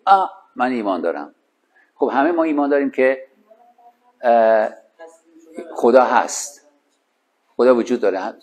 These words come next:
دنیا، خداست که دنیا رو خلق کرده. به خدا ایمان داریم. و چی باید ایمان داشته با-، به چی چیزی باید ایمان داشته باشیم که واقعاً بتونیم نجات پی-، پیدا کنیم؟ چطور الان شما اینجا نشستین و این یا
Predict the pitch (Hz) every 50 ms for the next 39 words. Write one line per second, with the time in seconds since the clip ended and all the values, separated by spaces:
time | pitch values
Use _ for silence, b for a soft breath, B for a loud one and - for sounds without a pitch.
0 | - - - 98 98 101 107 113 117 104 B B B B B B B B B -
1 | - - 113 107 117 113 110 - 98 90 101 98 90 92 95 92 85 - - 95
2 | 87 82 - - 82 69 69 - 78 78 _ _ _ _ _ _ _ _ _ _
3 | _ _ _ - - 98 - - 123 131 151 156 151 143 135 127 117 98 82 73
4 | 73 - - _ _ _ _ _ _ _ _ _ _ - 113 120 - - - 208
5 | 165 156 123 110 95 - 123 107 101 104 101 98 98 104 98 - - - 113 101
6 | 101 101 98 107 117 117 - 180 - - - 127 107 107 107 98 104 104 104 104
7 | 107 113 95 95 95 92 92 95 92 - - 110 95 92 92 92 - - 127 120
8 | - 120 117 117 - B B B B B - 107 104 107 104 113 120 120 117 110
9 | 117 113 110 104 104 95 90 110 110 101 - - 82 - - - - - 82 82
10 | 73 71 - - - 82 - 80 - _ _ _ _ _ _ _ _ 453 b b
11 | b b _ _ _ _ _ _ _ _ _ - - - - - 135 123 - 165
12 | 160 151 - - - - - 117 120 123 131 127 127 - 127 123 123 123 120 131
13 | 127 120 107 - 127 113 - - - 143 143 147 156 165 170 - - _ _ _
14 | _ _ - - - - 120 120 - - 117 117 113 110 110 110 104 101 104 104